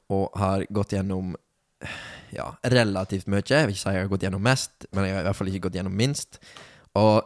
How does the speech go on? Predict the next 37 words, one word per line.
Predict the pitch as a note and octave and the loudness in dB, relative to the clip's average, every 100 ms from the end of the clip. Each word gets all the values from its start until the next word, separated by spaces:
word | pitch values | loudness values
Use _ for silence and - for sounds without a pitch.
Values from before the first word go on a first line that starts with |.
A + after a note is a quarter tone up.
| - | 2
speaking | B2 A2+ F#2+ | 2 2 2
from | F#2+ | 0
experience, | - G#2 F#2+ F#2 G2 - - | 0 2 2 0 -4 -6 0
det | G#2+ | 0
å | G2 | 2
snakke | - G2+ - | -2 -4 -2
med | G#2 - | -2 -2
kompetente | G2 - F#2+ - | -4 0 -2 -2
folk, | - G2+ - - | -4 -4 -4 -8
eller | F#2+ F#2 | -6 -4
bare | F#2 F#2 F2+ | -6 -6 -4
en | F2+ | -4
av | |
boysa, | F#2+ F#2+ F2 F#2 - - - - _ - | -4 -4 -4 -6 -8 -20 -20 -20 _ -2
hvis | A2 A#2+ - | 0 0 -2
du | G#2 A#2+ | 2 2
får | A2+ B2 A#2 A2+ A2+ | 4 4 6 6 2
en | A2 A2 G#2+ G2+ | 0 0 0 0
bekymringsmelding | G#2 A#2 A2 G#2 G#2+ G#2+ A2+ A#2 | 2 2 2 2 2 2 2 2
da | G2+ | 2
noen | G2+ G2 G2+ G2 G2 G2 G2 G2 | 2 0 -2 -2 -2 -4 -4 -6
for | G2 | -4
eksempel | G2 F#2+ G2 | -2 -2 -2
er | F#2+ | -2
veldig | F#2+ G2 G2+ G2+ | 0 -2 0 2
ute | G2+ G2+ | 2 0
å | |
kjøre, | G2 G#2+ A#2+ C3 | 2 2 2 2
så | E2 | -2
er | F2 D#2+ | -4 -6
det | - | -10
profesjonell | F#2 - F#2+ F#2+ | -10 -6 -6 -4
hjelp | G2 G#2 | -4 -4
som | - F#2+ | -6 -6
er | F#2+ | -4
det | G2 | -4
beste. | G#2+ - B2 | -4 0 0